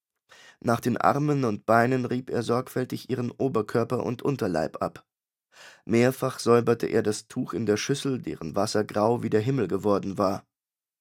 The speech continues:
Es regnete immer noch, dennoch musste er dringend frisches Wasser aus dem Bach holen,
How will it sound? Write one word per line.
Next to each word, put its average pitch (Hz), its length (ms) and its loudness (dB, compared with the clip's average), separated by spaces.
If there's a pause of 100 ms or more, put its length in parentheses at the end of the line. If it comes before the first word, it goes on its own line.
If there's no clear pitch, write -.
(520)
Es - 200 -6
regnete 143 420 -2
immer 156 240 0
noch, 107 500 -2 (100)
dennoch 123 360 2
musste 123 320 -4
er 110 140 -2
dringend 127 360 -4
frisches - 420 -8
Wasser 127 300 0
aus 87 160 -4
dem 104 160 -4
Bach - 300 -4
holen, 113 320 2